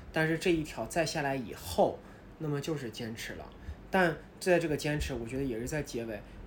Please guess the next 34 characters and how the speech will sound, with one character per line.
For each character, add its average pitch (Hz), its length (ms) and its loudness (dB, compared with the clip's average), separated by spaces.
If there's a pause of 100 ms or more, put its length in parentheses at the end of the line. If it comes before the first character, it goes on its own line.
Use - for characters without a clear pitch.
我 117 160 -4
再 151 220 2
去 123 480 -4 (680)
提 123 360 -4
一 - 20 -2
下 127 240 -6
上 139 260 -4
一 127 60 -4
期 - 180 -8
我 123 80 -4
们 113 160 -8
说 139 240 0
过 139 160 -2
的 101 60 -6
一 90 120 -8
件 110 200 -8
事 113 180 -6
情， - 180 -8 (420)
这 202 100 4
个 165 120 4
坚 151 240 0
持 - 160 -6
一 117 80 -4
定 143 160 -2
是 135 180 -4
真 151 240 0
的 151 120 0
坚 117 240 -6
持， - 240 -10 (400)
而 127 160 4
不 131 100 0
是 135 180 -2
你 131 400 -4
以 113 80 -4